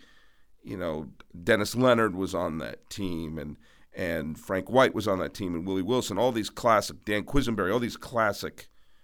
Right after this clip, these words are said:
members of the Kansas City Royals were able to win a title, and that's a good thing. When I stop and think about that Twins team in eighty-seven,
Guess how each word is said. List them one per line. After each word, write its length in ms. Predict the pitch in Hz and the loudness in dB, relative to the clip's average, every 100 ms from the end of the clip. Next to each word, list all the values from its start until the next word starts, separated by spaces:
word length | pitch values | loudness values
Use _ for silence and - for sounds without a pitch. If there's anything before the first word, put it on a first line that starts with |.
| - - | -16 -4
members 360 | 113 101 95 | -2 -2 -4
of 60 | 90 | -6
the 60 | |
Kansas 380 | - 95 90 87 | -4 -4 -4 -8
City 180 | 104 90 | -8 -4
Royals 360 | 92 95 85 95 | -2 0 -2 -4
were 100 | 90 | -6
able 100 | 85 | -4
to 60 | |
win 140 | 87 82 | -4 -6
a 40 | |
title, 360 | - 107 82 65 | -2 -2 0 -2
and 80 | |
that's 180 | 95 113 | -2 -2
a 40 | 110 | 0
good 240 | 131 - | 0 0
thing. 320 | - 76 - - - - - - - - - - _ - | -4 -10 -10 -20 -20 -20 -20 -20 -20 -20 -20 -20 _ -6
When 160 | 143 165 | 0 0
I 40 | |
stop 300 | 160 233 220 | 6 6 6
and 80 | 165 | 2
think 120 | 175 | 0
about 200 | 147 147 | 2 2
that 220 | 127 123 | 0 -2
Twins 420 | - - 175 165 - | -2 2 2 2 -2
team 300 | 143 117 104 | 0 0 0
in 120 | 98 | 0
eighty-seven, 800 | 104 101 101 - 143 - - | -2 -4 -6 0 0 0 -10